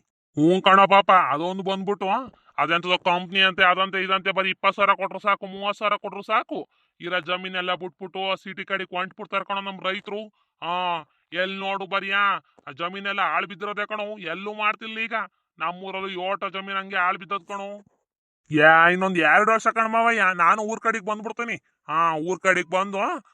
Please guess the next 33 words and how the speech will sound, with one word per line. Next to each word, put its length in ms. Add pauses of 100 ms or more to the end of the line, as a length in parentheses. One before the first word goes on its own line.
(120)
ಆ, 120
ತಂಗಿ 340
ಸೊಸಿ 280
ಇಡ್ಬೇಕು, 360
ಬೋರ್ 280
ಹಾಕ್ಸಿ 260
ತಂಗಿ 280
ಸೊಸಿ 240
ಎಲ್ಲ 160
ಇಟ್ಟು, 360 (500)
ಆ, 140
ಅದೆಂತೋ 440
ಹಣ್ಣಿನ 300
ಮರಗಳೆಲ್ಲ 440
ಅಂತ 180
ಒಂದ್ 140
ನೆಡಣ 280
ಅಂದ್ಕೊಂಡಿದೀನಿ 560
ನಾನು 300
ಅತ್ಲಾಗ್ 260
ಊರಿಗ್ 280
ಬಂದು. 360 (300)
ಯಾ, 320
ಏಳ್ 460
ದಿನ 160
ಅಂತ 220
ಹೇಳ್ತ 280
ಸಿಟಿಗೆ 640
ಇರಕ್ಕಾಗತ್ 480
ಮಾವಯ್ಯ, 380 (340)
ಯಾವತ್ತಿದ್ರು 500
ಊರಿಗ್ 300
ಬರ್ಲೇಬೇಕು. 720